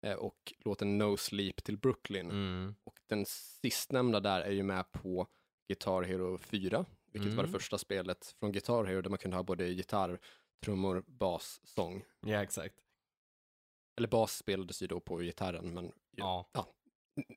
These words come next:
Speaker 1: Sådant var konceptet i alla fall.
Speaker 2: Precis.
Speaker 1: Fight for your rights. Jag funderar på om inte den var, om inte den var, var som så här stående låt på Gladiatorerna, de svenska säsongerna.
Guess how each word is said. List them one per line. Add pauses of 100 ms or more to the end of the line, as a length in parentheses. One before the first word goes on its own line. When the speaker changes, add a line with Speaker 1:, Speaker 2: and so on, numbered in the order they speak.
(960)
Speaker 1:
Sådant
var
konceptet
i
alla
fall.
Speaker 2:
Precis. (1160)
Speaker 1:
Fight
for
your
rights.
Jag
funderar
på
om
inte
den
var, (840)
om
inte
den
var,
var
som
så
här
stående
låt
på
Gladiatorerna,
de
svenska
säsongerna.